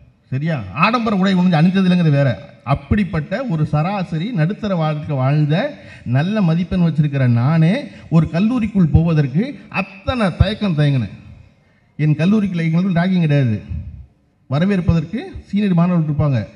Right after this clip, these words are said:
ஆனா ஒரு தயக்கம் இருக்கும். கல்லூரிக்குள்ள போய் admission ஆகி முதல் நாள் மேடையில பிரின்சிபால்ல தொடங்கி ஹெச்ஓடி வரையும் எல்லாரும் உட்கார்ந்திருக்கும் போது உள்ள போய் உட்கார்ந்தா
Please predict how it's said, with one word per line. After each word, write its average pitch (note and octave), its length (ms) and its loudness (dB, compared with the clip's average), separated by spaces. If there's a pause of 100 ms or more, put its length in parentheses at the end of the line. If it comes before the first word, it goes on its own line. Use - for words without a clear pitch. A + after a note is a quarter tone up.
(240)
ஆனா D3+ 300 -2
ஒரு C#3+ 120 0
தயக்கம் B2 300 -6
இருக்கும். F2+ 280 -12 (520)
கல்லூரிக்குள்ள D3 580 0
போய் F#3 400 -6 (100)
admission D3 500 -2
ஆகி E3 280 -2 (220)
முதல் C#3+ 320 0
நாள் F3 240 -2 (420)
மேடையில E3 360 0
பிரின்சிபால்ல D#3+ 580 0
தொடங்கி F3 400 -2 (340)
ஹெச்ஓடி E3 380 2
வரையும் D#3+ 280 2
எல்லாரும் D3+ 240 4
உட்கார்ந்திருக்கும் D3+ 460 0
போது G3+ 360 -2 (240)
உள்ள E3+ 240 2
போய் E3+ 160 0
உட்கார்ந்தா C#3 680 0